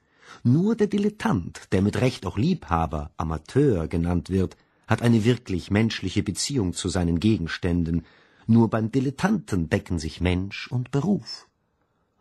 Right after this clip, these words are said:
Und darum strömt bei ihm der ganze Mensch in seine Tätigkeit und sättigt sie mit seinem ganzen Wesen, während umgekehrt allen Dingen, die berufsmäßig betrieben werden, etwas im üblen Sinne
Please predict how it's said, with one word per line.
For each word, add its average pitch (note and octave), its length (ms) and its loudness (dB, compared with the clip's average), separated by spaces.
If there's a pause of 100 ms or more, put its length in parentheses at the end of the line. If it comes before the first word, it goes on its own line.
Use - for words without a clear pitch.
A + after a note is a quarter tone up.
Und A2+ 160 2
darum F#3+ 420 0 (160)
strömt D#3+ 680 0
bei A#2 140 -4
ihm A#2 180 0
der F#2 120 -2
ganze G2+ 380 -4
Mensch E2 460 -4
in D#2+ 140 -6
seine D#2+ 260 -2
Tätigkeit E2+ 720 -4 (340)
und F#2 160 0
sättigt C#3 540 -2
sie C3 420 -6
mit G2 140 -8
seinem F2 260 -2
ganzen C#3 460 -2
Wesen, F2+ 520 -6 (440)
während E2+ 360 -2
umgekehrt E2+ 760 -2
allen C#3 300 0
Dingen, E2+ 440 -2 (240)
die D#2+ 80 -8
berufsmäßig A2 920 0
betrieben E2 480 -2
werden, D#2+ 380 0 (640)
etwas F2+ 600 -2
im G2+ 120 -2
üblen A#2 380 0
Sinne F2+ 400 0